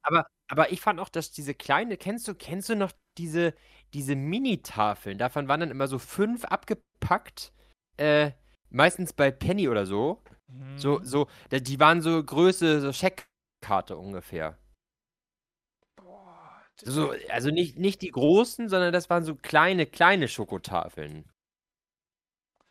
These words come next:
Speaker 2: Kleine Schokotafeln. Sagt mir jetzt spontan nichts, aber vielleicht, wenn ich sehen würde.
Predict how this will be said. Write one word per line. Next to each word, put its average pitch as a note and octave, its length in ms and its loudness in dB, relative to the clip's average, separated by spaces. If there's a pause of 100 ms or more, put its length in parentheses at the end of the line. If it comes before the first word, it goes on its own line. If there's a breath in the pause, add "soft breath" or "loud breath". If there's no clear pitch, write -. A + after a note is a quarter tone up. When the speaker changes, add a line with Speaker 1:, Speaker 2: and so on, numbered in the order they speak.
(360)
Speaker 2:
Kleine E3 500 -20
Schokotafeln. D#3 1080 -20 (300 soft breath)
Sagt - 280 -6
mir A3 120 -2
jetzt A3+ 140 -4
spontan F#3+ 460 -2
nichts, G3+ 260 -4
aber E3 180 -4
vielleicht, F3 300 2
wenn D#3+ 120 -2
ich D#3 120 -10
sehen C#3 400 -8
würde. C3+ 480 -14